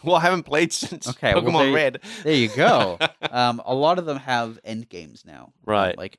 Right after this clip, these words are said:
Speaker 2: areas that are unlocked only after you've beaten
Speaker 1: Oh, okay.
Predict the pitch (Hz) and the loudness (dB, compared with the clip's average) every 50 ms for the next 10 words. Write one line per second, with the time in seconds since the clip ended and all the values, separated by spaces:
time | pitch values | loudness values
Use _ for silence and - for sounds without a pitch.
0 | _ - 104 113 113 110 110 107 107 - _ - 98 95 - - 98 98 90 90 | _ -4 -2 0 0 0 -2 -4 -8 -12 _ -8 -8 -8 -8 -8 -12 -12 -14 -16
1 | - _ - - 104 98 95 101 92 73 80 87 _ _ 98 92 92 - _ - | -16 _ -16 -16 -14 -14 -14 -14 -14 -12 -14 -14 _ _ -20 -20 -20 -20 _ -20
2 | 92 98 101 90 90 92 101 - _ _ _ _ _ _ - 92 80 | -20 -18 -18 -18 -18 -18 -20 -20 _ _ _ _ _ _ -20 -20 -20